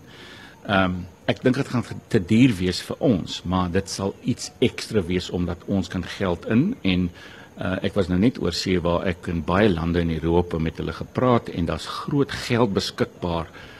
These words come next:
vir hierdie, maar dit is eintlik krag van die toekoms, ehm, en een van die areas waar ons, ons moet fokus. Ehm,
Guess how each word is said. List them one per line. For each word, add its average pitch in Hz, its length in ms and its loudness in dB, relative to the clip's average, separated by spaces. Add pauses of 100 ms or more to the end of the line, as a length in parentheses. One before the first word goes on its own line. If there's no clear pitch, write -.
(140)
vir 104 200 2
hierdie, 87 240 0
maar 107 180 2
dit 135 180 0
is - 180 -2
eintlik - 420 -4
krag - 280 -2
van 107 120 -2
die 95 140 -2
toekoms, - 520 -2 (460)
ehm, 101 280 2
en 123 240 6
een 151 220 8
van 107 200 0
die 104 160 0
areas 90 360 2
waar 87 200 -2
ons, 85 560 -4
ons 82 280 -4
moet 82 140 -4
fokus. - 480 -6 (440)
Ehm, 87 480 -2